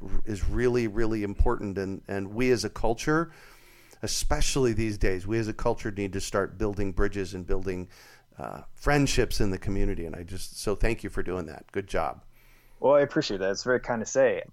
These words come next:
Speaker 2: I would like to take credit for that, but their community was already there. I just jumped into it. <laughs>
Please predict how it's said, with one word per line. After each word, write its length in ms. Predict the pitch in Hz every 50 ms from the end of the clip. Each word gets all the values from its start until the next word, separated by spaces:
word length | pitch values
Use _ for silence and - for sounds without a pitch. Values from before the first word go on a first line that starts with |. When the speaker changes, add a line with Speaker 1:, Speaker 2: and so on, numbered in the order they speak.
| - - - - - -
Speaker 2:
I 160 | - 127 135
would 140 | 139 135 127
like 220 | 127 143 160 165 -
to 80 | 160
take 420 | 139 - 156 135 123 - - - _ _ _
credit 240 | - 139 127 120 -
for 120 | - 123 113
that, 260 | 117 120 147 151 -
but 160 | 127 110 -
their 160 | 127 120 113
community 580 | - - - 120 127 139 151 156 135 123 113 110
was 220 | 104 104 101 95 117
already 260 | 120 131 120 107 98
there. 280 | 92 104 113 131 117 95
I 80 | 95 98
just 320 | 98 104 95 - - 107 101
jumped 360 | 98 98 120 117 107 95 -
into 340 | 104 117 123 - - 95 85
it. 180 | 90 87 - - -
<laughs> 300 | - - - - -